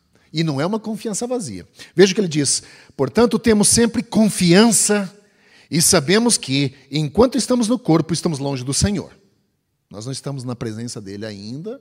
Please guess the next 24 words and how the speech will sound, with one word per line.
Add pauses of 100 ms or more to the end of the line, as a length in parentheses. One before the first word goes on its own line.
apesar
de
já
experimentar
aqui (340)
as
maravilhas (420)
daquilo
que
nós
vamos
receber,
mas
não
estamos. (720)
"Temos,
pois,
confiança
e
preferimos
estar
ausentes
do
corpo